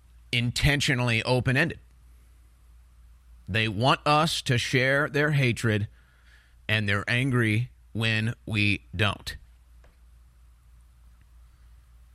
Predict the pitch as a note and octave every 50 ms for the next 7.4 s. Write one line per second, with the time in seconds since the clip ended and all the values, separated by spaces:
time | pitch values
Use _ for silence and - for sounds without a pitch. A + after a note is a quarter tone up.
0 | - - - - - - - - - - - - - - - A#2 G#2 G2+ G2 G2
1 | G2+ G2 - G2+ G2+ G2+ G#2 A2+ A#2 A#2 A2+ A2 G#2+ G#2 G#2 G2+ A2+ A#2+ C3 C3
2 | B2 A#2 G#2+ G#2 G#2 F#2+ F#2 - - B2+ B2+ B2+ A#2+ A2+ A2 A2 G#2+ G2 - -
3 | - B2+ A#2+ A#2 A2 - - - - A2+ A2+ G#2 G2+ G2 A2+ C3+ D3 C#3+ C#3+ C#3
4 | C#3 C#3 C3+ - - - - - - _ - - - - - - - - - -
5 | G#2 A2 A#2+ A#2 A#2 A2+ G#2+ G2 F#2+ F#2+ A2 A#2+ B2+ B2+ B2+ B2+ B2+ A#2+ - -
6 | A#2+ A2+ - A2+ A2 G2+ - - A#2 B2 B2+ A#2 - - A#2 A#2 A2+ G#2 G2+ A2+
7 | B2 B2 - - - A2 A2 G#2+